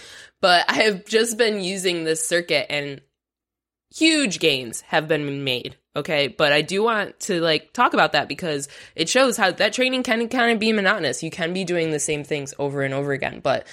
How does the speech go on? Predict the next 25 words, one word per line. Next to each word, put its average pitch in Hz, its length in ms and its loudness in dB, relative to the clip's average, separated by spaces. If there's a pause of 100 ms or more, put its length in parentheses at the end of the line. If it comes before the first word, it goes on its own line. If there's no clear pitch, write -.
(240)
that 160 320 4
is 185 220 0
kinda 180 340 2
training, 214 460 2 (100)
okay? 160 420 2
We 160 200 2
are 170 100 6
looking 160 400 0
at - 120 -2
overload 156 600 0
progression 147 480 -4
here. 135 300 -8
That's 139 340 0
what 143 220 -2
that 139 180 0
circuit 123 440 -6
is - 160 -4
for. - 400 2 (1040)
So, 220 360 2 (180)
benefits 233 800 4
that 170 320 2
I 175 200 6
have 226 280 2
seen 170 640 -2 (100)
from 190 600 0